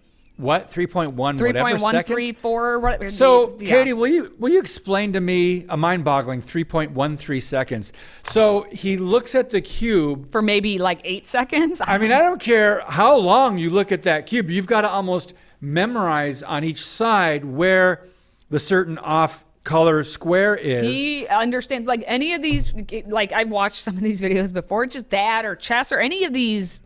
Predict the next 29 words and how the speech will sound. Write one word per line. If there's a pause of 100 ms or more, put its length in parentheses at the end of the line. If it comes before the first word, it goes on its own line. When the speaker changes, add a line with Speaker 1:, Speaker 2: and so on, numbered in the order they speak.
(100)
Speaker 2:
like,
mind
puzzles. (420)
There
are
people
who
are
just
brilliant
at
it, (180)
and
he
clearly
has
those
skills.
He, (340)
um, (420)
it
says
he
was
diagnosed
with
moderate
to
severe